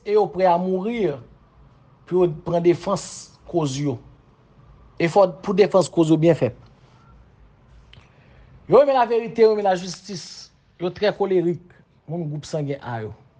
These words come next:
E yo gouvènman, yo gouvène anpil fwa pa eleman fe. L'esprit dominant, c'est le dieu de la foudre,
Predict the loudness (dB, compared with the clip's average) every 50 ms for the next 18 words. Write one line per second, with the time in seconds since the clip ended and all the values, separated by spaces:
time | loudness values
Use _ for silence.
0 | _ _ _ _ _ _ _ _ _ _ _ _ _ _ _ _ _ _ _ _
1 | _ _ _ _ _ _ 4 6 6 6 6 2 0 -2 2 4 4 4 4 4
2 | 2 0 0 0 -2 0 2 2 2 2 0 -4 -2 0 0 0 0 0 -4 -4
3 | -4 -6 -6 -10 _ _ _ _ _ _ _ _ _ _ _ _ _ _ _ _
4 | _ _ _ -10 -10 -10 -8 -8 -8 -8 -8 -4 -2 0 0 0 0 0 -2 -2
5 | -2 -6 _ _ -6 -4 -2 -2 -2 -2 -2 -4 -4 -6 -6 -6 -6 -6 -8 _
6 | _ _ _ _ _ _ _ _ _ _ _ _ _ _ _ _ _ _ _ _
7 | _ _ _ _ _ _ _ _ _ _ _ _ _ _ _ _ _ _ _ _
8 | _ _ _ _ _ _ _ -8 -4 -2 -2 -2 -4 -6 -10 -18 -18 -18 -18 -16
9 | -14 -10 -8 -6 -8 -8 -10 -14 _ _ _ -4 0 0 2 2 2 0 0 0
10 | 0 0 0 0 2 2 2 0 0 -2 -2 0 2 4 2 2 2 0 -6 -6
11 | -6 -6 -8 -12